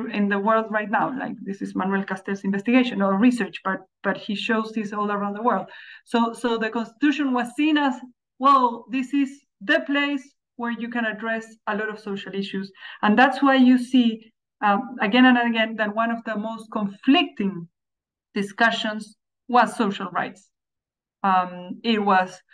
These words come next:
gender and abortion and pensions and health. Uh, and, and, and there was, I would say, m-, one of the main, um, knots. And it's also because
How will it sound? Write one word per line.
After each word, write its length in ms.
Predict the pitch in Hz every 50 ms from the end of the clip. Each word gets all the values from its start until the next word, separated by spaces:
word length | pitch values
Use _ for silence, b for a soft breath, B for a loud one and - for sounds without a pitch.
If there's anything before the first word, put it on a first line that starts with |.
| b b b b b - 190
gender 340 | 170 - 247 262 262 247 240
and 160 | 226 214 202
abortion 640 | 214 196 170 202 226 226 220 - - 226 214 208 190
and 240 | 185 185 175 170 170
pensions 480 | - 214 208 202 - 202 190 190 -
and 120 | 180 170 170
health. 380 | - - 220 220 214 202 196 - B B B B B B _ -
Uh, 280 | 208 196 196 196 196 - -
and, 240 | 214 208 208 208 196 -
and, 260 | 208 214 208 208 208 - -
and 240 | 214 214 220 220
there 240 | 202 269 311 320 320
was, 260 | 269 262 269 269 254 247 - _ _ _ _ _ _ _ -
I 80 | 220
would 180 | 214 220 220 208
say, 520 | - - 240 233 226 226 220 220 - - - _ -
m-, 200 | 220 202 208 - -
one 240 | 196 214 226 226 226
of 140 | 220 220
the 80 | - 202
main, 840 | 196 196 196 196 196 208 233 254 254 254 247 247 240 233 226 220 B B B B B B B B
um, 460 | - 202 196 190 190 190 190 220 254 -
knots. 440 | 196 196 208 226 226 226 220 - - -
And 180 | - 220 226 226
it's 220 | 240 240 240 -
also 300 | 269 294 349 339 - 320
because 280 | 254 262 247 247 254 247